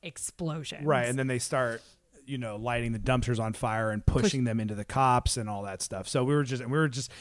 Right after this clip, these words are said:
Speaker 2: what was weird about it, maybe this will be a rant, maybe time me for thirty seconds
Speaker 1: Okay,
Speaker 2: real quick.
Speaker 1: okay.
Speaker 2: I, maybe this is not part of a rant.
Speaker 1: I don't know. Let's find out.
Speaker 2: Okay.
Speaker 1: <laughs>
Speaker 2: So this was a riot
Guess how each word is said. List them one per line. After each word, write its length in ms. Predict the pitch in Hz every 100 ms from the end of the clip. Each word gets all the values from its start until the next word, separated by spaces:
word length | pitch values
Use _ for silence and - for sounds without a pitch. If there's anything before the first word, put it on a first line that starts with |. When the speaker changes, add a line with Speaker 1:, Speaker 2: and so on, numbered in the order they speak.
| - -
Speaker 2:
what 140 | 214
was 180 | 247 170
weird 300 | 123 151 185
about 280 | 202 202 214
it, 120 | 165
maybe 180 | 180 202
this 160 | 196 -
will 80 | 160
be 100 | 151
a 60 |
rant, 300 | 120 123 131 -
maybe 320 | 135 156 139 117 -
time 220 | 127 120
me 80 | 123
for 140 | 131
thirty 240 | 123 120
seconds 280 | 117 120 214 220
Speaker 1:
Okay, 80 | 196
Speaker 2:
real 80 |
quick. 140 | 170 160
Speaker 1:
okay. 80 | 151
Speaker 2:
I, 100 | 175
maybe 220 | 185 202
this 180 | 165 135
is 100 | 127
not 220 | 113 107
part 160 | - 131
of 80 | 135
a 40 |
rant. 280 | 135 156 165
Speaker 1:
I 120 | 254
don't 120 | 240 185
know. 160 | 143 165
Let's 180 | 202
find 180 | - 175
out. 160 | 143 151
Speaker 2:
Okay. 400 | 190 175 131 285 330
Speaker 1:
<laughs> 40 | 339 381 - - 415 - _ _ - - - -
Speaker 2:
So 200 | - 226
this 320 | 147 196 -
was 160 | 349 294
a 60 |
riot 540 | 202 139 135 131 120